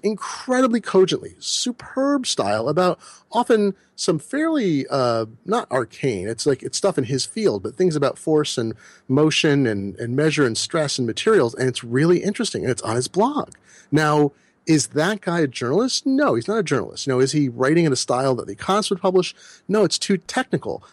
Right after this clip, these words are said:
But the quality of what he's writing is very good. And, and, um, I would say there's a lot of people like that who have learned through internal editing or working with other people to write, or just have a natural knack to, um,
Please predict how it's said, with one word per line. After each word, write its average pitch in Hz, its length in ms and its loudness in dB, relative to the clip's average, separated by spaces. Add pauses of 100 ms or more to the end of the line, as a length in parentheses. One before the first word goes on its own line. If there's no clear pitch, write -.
(120)
But 143 120 -2
the 139 80 0
quality 254 500 2
of 110 80 2
what 104 100 0
he's 101 100 -2
writing 107 180 0
is 98 100 -4
very 104 180 0
good. 190 520 0
And, 120 300 -2 (340)
and, 123 280 0
um, 107 320 -2 (320)
I 139 120 2
would 135 120 2
say 165 100 2
there's 135 160 4
a 123 60 -2
lot 123 320 0
of 196 100 -4
people 117 340 -4
like 92 240 -6
that 151 260 0
who 131 120 0
have 110 140 -2
learned 165 520 2 (440)
through 123 380 6
internal 175 460 0
editing 156 320 0
or 107 200 -2
working 131 320 0
with 127 100 2
other 110 140 -2
people 139 400 -4
to - 160 -2
write, 120 240 0
or 120 120 2
just 127 220 -2
have 101 100 -2
a 92 40 -2
natural 85 420 -6
knack 117 460 -4 (400)
to, 127 360 4
um, 101 300 -4